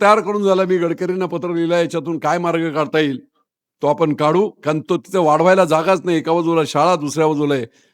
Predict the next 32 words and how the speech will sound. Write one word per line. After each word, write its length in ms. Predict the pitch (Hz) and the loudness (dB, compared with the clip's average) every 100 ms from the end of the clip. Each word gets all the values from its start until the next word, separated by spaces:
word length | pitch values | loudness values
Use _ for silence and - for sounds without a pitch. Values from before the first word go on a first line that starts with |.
| _ - | _ -2
वाढवायला 580 | 135 156 196 220 208 135 - _ _ _ - | 2 4 4 4 4 2 -4 _ _ _ -20
साईड 480 | - - 135 208 185 | -12 -2 2 2 2
रोडला 340 | 185 202 208 | 0 0 0
मार्जिनच 540 | 175 147 143 208 226 | -2 -4 -2 -4 -4
नाही 200 | 190 214 | -4 -2
राहिलं 240 | 208 190 196 160 | 0 0 -2 -6
तर 60 | |
काय 160 | 180 143 | -8 -10
करणार? 240 | 110 - - | -12 -18 -12
त्यामुळे 260 | 139 165 160 | -8 -4 -4
निश्चितपणे 600 | 147 - 185 175 131 113 _ _ _ _ _ | -6 -8 -8 -6 -8 -10 _ _ _ _ _
आपण 220 | - 170 | -4 -2
त्याच्यातून 460 | 165 156 170 156 156 | -2 -2 -2 -4 -2
काय 180 | 156 170 | 0 0
मार्ग 380 | 170 160 151 135 | 0 -4 -6 -8
काढता 220 | 139 147 | -6 -6
येईल 160 | 131 | -6
तो 60 | 156 | -8
निश्चितपणे 520 | 135 120 147 147 135 | -8 -8 -8 -8 -8
करू, 280 | 123 131 180 _ _ _ _ - | -6 -8 -8 _ _ _ _ 0
पण 160 | 220 | 2
नेत्यांचीही 640 | 208 196 190 247 247 247 247 | 4 4 6 4 4 2 4
जबाबदारी 460 | 233 240 233 240 | 6 6 6 4
होती. 360 | 226 165 117 92 _ _ _ _ _ _ _ _ _ _ _ _ _ _ _ _ _ _ _ _ _ _ _ _ _ - 110 | 4 0 -10 -16 _ _ _ _ _ _ _ _ _ _ _ _ _ _ _ _ _ _ _ _ _ _ _ _ _ -12 0
जेव्हा 220 | 180 190 | 2 4
आपलं 240 | 185 233 208 | 4 2 6
गाव 200 | 208 247 | 6 4
सुद्धा 240 | 247 254 | 2 0
तुम्ही 260 | 247 254 247 | 0 0 0
सांभाळू 340 | 220 214 214 | 2 4 4
शकत 380 | 208 202 185 - | 2 -4 -4 -2
नसाल, 340 | 156 170 160 | 0 4 2